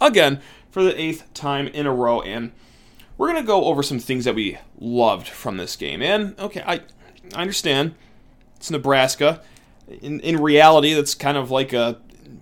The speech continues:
mid-major opponent. And I feel bad saying that because, listen, Fred Hoiberg's just trying his best. I think he's a fine coach, but it's a very hard situation to be in.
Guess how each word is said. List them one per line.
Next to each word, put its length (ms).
mid-major 1000
opponent. 480
And 100
I 120
feel 200
bad 260
saying 360
that 120
because, 340
listen, 300
Fred 220
Hoiberg's 440
just 140
trying 280
his 180
best. 440
I 60
think 220
he's 160
a 40
fine 360
coach, 360
but 80
it's 140
a 60
very 260
hard 300
situation 520
to 60
be 220
in. 160